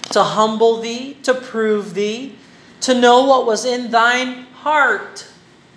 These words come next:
That's important. Bakit Why does God bring trouble our way, or trials, or testings?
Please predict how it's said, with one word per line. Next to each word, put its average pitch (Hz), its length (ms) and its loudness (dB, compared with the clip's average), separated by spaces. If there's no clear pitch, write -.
That's 226 240 -4
important. 247 640 -2
Bakit 254 420 0
Why 247 180 4
does 311 200 -2
God 277 400 2
bring 277 240 -4
trouble 254 400 0
our 240 260 0
way, 233 300 -2
or 202 260 -8
trials, 233 640 -2
or 196 160 -4
testings? 208 640 -8